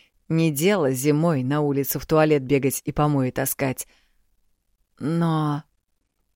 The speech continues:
это теперь и мои дети», тихо проговорил Волков. «Я бы с радостью забрал их и Татьяну к себе, но сейчас она не в состоянии что-то решать,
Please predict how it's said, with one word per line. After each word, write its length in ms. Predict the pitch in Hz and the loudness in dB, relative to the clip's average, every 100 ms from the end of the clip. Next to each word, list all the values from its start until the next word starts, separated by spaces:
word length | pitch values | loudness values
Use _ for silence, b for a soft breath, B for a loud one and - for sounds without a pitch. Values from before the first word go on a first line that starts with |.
| _ _ _ _ _ _ - | _ _ _ _ _ _ -4
это 320 | 165 160 165 | -2 -2 -6
теперь 640 | - 170 - 160 151 - - | -10 -10 -2 0 0 -2 -2
и 100 | 151 | 0
мои 400 | 151 147 165 151 | 2 0 0 -4
дети», 600 | 120 127 120 - 101 135 _ _ _ _ _ _ _ _ _ | -4 -4 -4 -8 -10 -12 _ _ _ _ _ _ _ _ _
тихо 300 | - 156 156 | -6 -6 -6
проговорил 580 | - 143 147 143 143 139 | -4 -2 0 0 0 -2
Волков. 540 | 135 131 - 135 - _ _ _ _ _ _ _ _ _ _ - | -2 -4 -8 -14 -16 _ _ _ _ _ _ _ _ _ _ -8
«Я 240 | 160 180 | 0 2
бы 80 | 170 | 2
с 140 | - | 0
радостью 460 | 165 160 165 - 156 | 0 0 0 -4 2
забрал 360 | 156 143 147 143 - | 2 4 2 2 -2
их 240 | 143 - | -6 -4
и 40 | |
Татьяну 480 | 151 143 - 143 143 | -2 -2 2 2 2
к 60 | - | 0
себе, 480 | - 147 165 139 - _ _ _ _ - | -4 0 0 0 -6 _ _ _ _ -4
но 200 | 175 170 | 0 0
сейчас 460 | - 170 202 190 180 | -2 -4 -4 -2 0
она 160 | 170 | 0
не 120 | 170 | 0
в 40 | 156 | -2
состоянии 640 | 156 - 165 190 170 139 | -6 -2 0 2 2 0
что-то 300 | 131 147 - | -2 -6 -6
решать, 500 | 143 135 - 135 - | -4 -2 -2 -4 -6